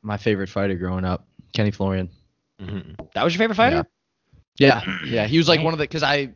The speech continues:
Speaker 1: remember watching, uh, this was, like, well before I got into jiu-jitsu, but I watched the first season of The Ultimate Fighter, and he was, like, the guy who just did not look like an athlete whatsoever,
Speaker 2: <laughs>
Speaker 1: but he was still <laughs> doing really good.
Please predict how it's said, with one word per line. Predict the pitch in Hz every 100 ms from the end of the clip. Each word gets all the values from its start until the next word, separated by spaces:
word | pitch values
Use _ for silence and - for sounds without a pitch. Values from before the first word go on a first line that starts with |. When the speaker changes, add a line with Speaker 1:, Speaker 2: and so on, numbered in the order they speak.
| -
Speaker 1:
remember | 135 143 131
watching, | 117 120 113 110
uh, | 101 98 90 87 _ _ _
this | 139
was, | 147 127
like, | 113
well | 113 117
before | 107 107 107
I | 104
got | 101
into | 113 107
jiu-jitsu, | 92 95 -
but | 101
I | 107
watched | 110 110 -
the |
first | - 113 -
season | 107
of | 104
The | 95
Ultimate | 95 95
Fighter, | 95 92 113 113 _ _ _ -
and | 107
he | 117
was, | 123
like, | 120 117
the | 120
guy | 95 98 110 113
who | 110
just | 107 -
did | - 101
not | 104 101
look | 104 107
like | 101
an | 95
athlete | 92 92 110 92
whatsoever, | 98 120 95 123 107
Speaker 2:
<laughs> |
Speaker 1:
but | 104
he | 95
was | 101
still | - 151
<laughs> |
doing | 160 170 139
really | 120 120
good. | 117 - 160 131